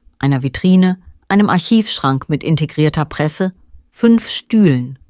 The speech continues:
Alle Möbelstücke sind aus Eichenholz gefertigt und mit kunstvollen Fruchtintarsien verziert. Eine weitere Besonderheit in diesem Raum ist ein antiker Tresor aus Eisen, der einst zur Aufbewahrung wertvoller Dokumente und Gegenstände diente.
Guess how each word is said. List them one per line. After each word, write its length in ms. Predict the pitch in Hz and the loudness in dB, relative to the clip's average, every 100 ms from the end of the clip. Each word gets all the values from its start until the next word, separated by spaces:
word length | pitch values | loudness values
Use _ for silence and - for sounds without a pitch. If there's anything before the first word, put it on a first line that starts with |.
| - - | -14 -2
Alle 200 | 185 220 | 2 4
Möbelstücke 680 | 220 165 135 - 139 135 | 4 4 0 -2 -6 -6
sind 220 | 131 135 131 | -4 -4 -4
aus 120 | 135 | -4
Eichenholz 600 | 131 143 165 147 143 - | -2 -2 0 0 -2 -4
gefertigt 600 | 151 - 170 170 202 - - - _ | -6 -2 -2 -2 -6 -8 -20 -20 _
und 120 | 285 285 | -2 0
mit 140 | 240 | -2
kunstvollen 680 | - 196 196 - 196 196 190 | 2 2 2 -2 0 2 0
Fruchtintarsien 1080 | - 156 - 143 139 143 139 139 156 160 | 0 -2 -2 -2 0 0 -2 0 0 0
verziert. 680 | 165 190 - - 127 - - _ - - - - - _ | 0 -6 -6 -6 -6 -6 -14 _ -20 -20 -20 -20 -20 _
Eine 220 | 135 135 | 0 0
weitere 340 | 127 139 147 135 | 2 0 -2 -4
Besonderheit 680 | 135 147 156 170 160 180 185 | -2 0 2 2 0 0 0
in 120 | 170 | 0
diesem 260 | 160 170 | 0 -2
Raum 400 | 151 151 165 180 - - _ | 2 2 4 2 -2 -18 _
ist 160 | 233 - | -6 -2
ein 160 | 214 | 0
antiker 480 | 214 208 - 214 226 | 0 0 0 -2 -2
Tresor 460 | - 202 180 170 170 | -2 -2 2 2 2
aus 220 | 185 - | 0 0
Eisen, 480 | 180 180 156 127 147 _ - - - | 0 2 0 -4 -10 _ -20 -10 -2
der 140 | 156 | 0
einst 340 | 147 151 - - | 0 0 -4 -2
zur 140 | 147 | 0
Aufbewahrung 680 | 143 143 160 151 147 156 147 | 0 -2 -2 0 2 2 2
wertvoller 460 | 156 160 - 160 156 | 0 -2 -2 -2 0
Dokumente 600 | 151 143 143 151 175 165 | -2 -2 0 0 -2 -2
und 160 | 170 | 0
Gegenstände 680 | 196 202 185 - 139 127 127 | 2 2 2 0 -4 -4 -6
diente. 480 | 131 127 123 143 | -10 -12 -14 -16